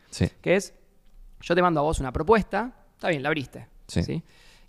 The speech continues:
Speaker 2: Y de repente, eh, pasaron cuatro semanas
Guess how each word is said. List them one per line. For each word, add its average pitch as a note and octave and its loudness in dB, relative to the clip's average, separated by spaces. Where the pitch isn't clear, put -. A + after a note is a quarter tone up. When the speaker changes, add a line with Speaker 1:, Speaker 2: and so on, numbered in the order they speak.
Speaker 2:
Y G#3 2
de G#3+ 8
repente, C4 0
eh, C#3+ -2
pasaron C#3 -4
cuatro G3+ -8
semanas F#3 0